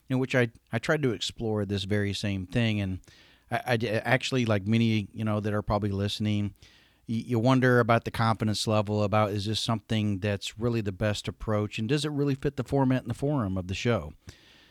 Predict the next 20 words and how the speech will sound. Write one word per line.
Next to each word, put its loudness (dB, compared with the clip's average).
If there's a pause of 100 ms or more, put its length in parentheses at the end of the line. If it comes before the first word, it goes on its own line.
(640)
After -4
listening 2
to 0
a 4
lot 4
of 2
the 2
fellow 2
hosts 0
and -2
some 0
of 2
the 0
people 0
that 0
have -2
reached -4
out 0
to -2
me, -2